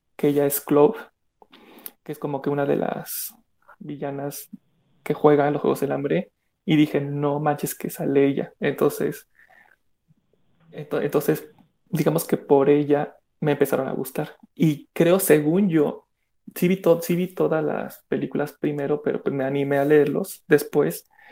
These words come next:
Este, s-, sí son fiel a, a las películas, o sea, sí, sí, sí son mejores los libros, claro. Pero, pues, no está así como que tan, tan, tan diferente, o sea, no. Y yo concuerdo de que es,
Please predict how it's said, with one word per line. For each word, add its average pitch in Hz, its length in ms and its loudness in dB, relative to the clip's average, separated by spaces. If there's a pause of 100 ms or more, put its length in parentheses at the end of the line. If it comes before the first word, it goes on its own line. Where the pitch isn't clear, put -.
(340)
Este, 147 360 0
s-, - 340 -6 (320)
sí 202 140 2
son 311 180 -4
fiel 160 400 2
a, - 140 -8 (160)
a 156 100 -8
las 143 160 -6
películas, 151 600 -4 (120)
o 160 60 -8
sea, 160 120 -4
sí, 175 180 -4 (280)
sí, - 240 -6
sí 185 140 -2
son 202 120 0
mejores 170 280 2
los 151 120 0
libros, 151 260 -4
claro. - 360 -10 (680)
Pero, 147 140 -10
pues, 156 120 -4
no 165 100 -2
está 175 160 -4
así - 120 -14
como 147 180 -8
que - 120 -10
tan, 151 400 -6
tan, 147 380 -6 (220)
tan 143 140 -2
diferente, 143 440 -4
o 156 60 -2
sea, 143 140 -8
no. 143 220 -6 (220)
Y 165 100 2
yo 160 140 4
concuerdo 151 440 4
de - 160 -2
que - 380 0
es, - 360 -14